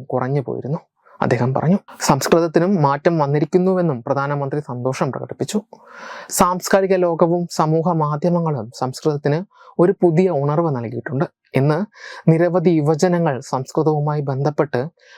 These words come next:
വളരെ രസകരമായ പ്രവർത്തനങ്ങൾ ചെയ്യുന്നുണ്ടെന്നും അദ്ദേഹം ചൂണ്ടിക്കാട്ടി. നിങ്ങൾ സമൂഹ മാധ്യമങ്ങളിലേക്ക് പോയാൽ യുവജനങ്ങൾ സംസ്കൃതത്തിൽ സംസാരിക്കുന്ന നിരവധി വീഡിയോകൾ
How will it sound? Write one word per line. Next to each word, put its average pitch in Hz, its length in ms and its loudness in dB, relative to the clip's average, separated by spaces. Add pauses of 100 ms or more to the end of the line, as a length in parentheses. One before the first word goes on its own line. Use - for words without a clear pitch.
വളരെ 196 280 2
രസകരമായ 175 720 0
പ്രവർത്തനങ്ങൾ 156 640 -2
ചെയ്യുന്നുണ്ടെന്നും 151 540 -2 (120)
അദ്ദേഹം 131 280 -2
ചൂണ്ടിക്കാട്ടി. 113 520 -4 (1500)
നിങ്ങൾ 247 220 4 (160)
സമൂഹ 190 400 2
മാധ്യമങ്ങളിലേക്ക് 175 720 0
പോയാൽ 131 300 -2 (160)
യുവജനങ്ങൾ 143 480 0
സംസ്കൃതത്തിൽ 156 720 -2
സംസാരിക്കുന്ന 147 520 -2 (100)
നിരവധി 147 460 0 (400)
വീഡിയോകൾ 147 480 2